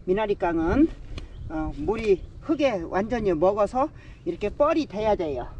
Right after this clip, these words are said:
뻘이. 그래야 꽃기가 좋아요. 미나리는 여기 따라온 거는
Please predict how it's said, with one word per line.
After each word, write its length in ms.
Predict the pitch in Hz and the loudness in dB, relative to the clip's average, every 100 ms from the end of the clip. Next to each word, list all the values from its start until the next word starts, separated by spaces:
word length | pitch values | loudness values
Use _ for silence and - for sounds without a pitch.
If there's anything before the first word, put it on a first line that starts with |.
| - | -4
뻘이. 300 | 226 202 147 - - - - - - - | -2 -2 -4 -8 -20 -20 -20 -20 -20 -16
그래야 380 | - 208 196 160 - - | -2 2 4 2 -4 -6
꽃기가 380 | - 330 - - | -2 -2 2 2
좋아요. 500 | - 381 330 202 277 - - - - - - - - - - - - - - - - - - - - - - - - - | 2 0 2 2 2 -2 -10 -10 -10 -10 -8 -6 -6 -8 -10 -6 -4 -4 -6 -8 -8 -2 0 0 0 -2 -4 -4 -2 -2
미나리는 580 | - 202 226 214 233 277 - - - - - - - - - - - - - - | 0 0 0 0 0 -2 -2 -4 -4 -4 -4 -2 0 0 0 0 -2 0 0 2
여기 280 | 196 233 254 | 2 2 2
따라온 400 | 277 302 311 220 | 2 2 4 2
거는 400 | 175 160 165 156 | 2 2 2 0